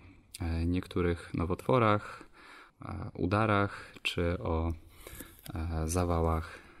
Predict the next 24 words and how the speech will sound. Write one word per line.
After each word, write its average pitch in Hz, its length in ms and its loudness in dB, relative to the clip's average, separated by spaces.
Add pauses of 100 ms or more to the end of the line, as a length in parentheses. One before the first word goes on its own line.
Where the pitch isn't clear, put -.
(160)
serca, 113 520 2
czy - 140 -4
też, 85 420 0
e, 85 520 -2
cukrzycy 85 560 -6
typu 87 380 -4 (380)
drugiego. 82 460 2 (720)
Na 104 180 6
temat 160 500 6 (100)
diety 98 640 6 (160)
biegacza, 101 680 4 (480)
jaka 110 280 8
ona 92 180 8
właściwie 92 360 2
powinna 87 340 2
być, 120 280 6
czy - 140 0
ona 87 120 4
się - 160 -2
w 92 80 0
ogóle 92 300 6
różni 110 540 8
od, 92 500 0
e, 101 260 -4